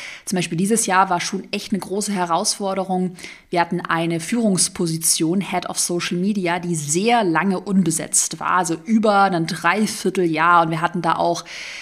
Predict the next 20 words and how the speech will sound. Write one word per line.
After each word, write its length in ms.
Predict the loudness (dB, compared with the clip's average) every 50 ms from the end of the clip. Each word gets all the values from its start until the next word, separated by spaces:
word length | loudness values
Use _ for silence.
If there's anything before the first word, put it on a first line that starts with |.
| -16 -18 -20 -20 -18 _
ja, 300 | -6 -2 0 0 2 2
immer 400 | 2 0 0 2 2 2 2 2
wieder, 340 | 0 0 4 6 6 6 6
also 160 | 6 4 2
es 120 | -2 0 2
war 100 | 4 4
ein 180 | 4 4 2 2
sehr 200 | 2 2 2 2
frustrierender 760 | 0 -2 -4 -2 -2 -2 -2 0 0 2 2 0 0 0 2
Recruiting-Prozess, 1120 | 0 0 0 2 2 2 4 4 2 2 2 0 -2 -4 -2 -2 -2 0 0 0 0 2
weil 160 | 2 2 2 2
wir 100 | 0 -4
schon 140 | -4 -6 -6
wirklich 200 | -4 -4 -4 -4
schon 140 | -4 -4 -4
mit 180 | -4 -6 -6
einer 220 | -6 -4 -2 -2 -2
Bewerberin, 560 | -2 0 2 4 4 4 2 0 0 0 -2
der 100 | -2 0
ganze 480 | 0 0 0 0 0 -2 -2 -2 -4